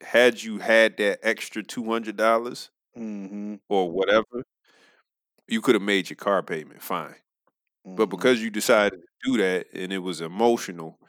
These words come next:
Speaker 1: and it was like an impulse thing because, you know, just hot new item just came out, you had to have it.
Speaker 2: Mm-hmm.
Speaker 1: Now it's like you about to be late on your car payment. What was all that for?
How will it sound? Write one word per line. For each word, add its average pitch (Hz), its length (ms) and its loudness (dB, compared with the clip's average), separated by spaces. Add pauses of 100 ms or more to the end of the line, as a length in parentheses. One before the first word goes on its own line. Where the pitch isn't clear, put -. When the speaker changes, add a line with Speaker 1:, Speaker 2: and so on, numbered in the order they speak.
(260)
Speaker 1:
and 85 120 -16
it 90 40 -8
was 87 160 -10
like 85 240 -4
an 78 120 -14
impulse 104 560 -4
thing 85 300 -12
because, 80 640 -10 (460)
you 85 100 -12
know, 82 160 -8
just 80 240 -10 (240)
hot 101 340 2
new 104 240 -6
item 98 360 0
just 98 260 -2
came 95 420 -2
out, 98 320 0
you 90 140 -10
had 101 340 2
to 90 80 -2
have 101 360 2
it. 98 180 -6 (540)
Speaker 2:
Mm-hmm. 92 560 -18 (280)
Speaker 1:
Now 113 340 2
it's 110 220 -4
like 104 280 4
you 104 140 -10
about 101 300 2
to 104 40 -10
be 101 180 -8
late 104 240 0
on 98 140 -4
your 95 140 -4
car 113 280 4
payment. 87 340 -10
What 131 180 0
was 120 140 -8
all 123 160 2
that 120 180 2
for? - 320 -6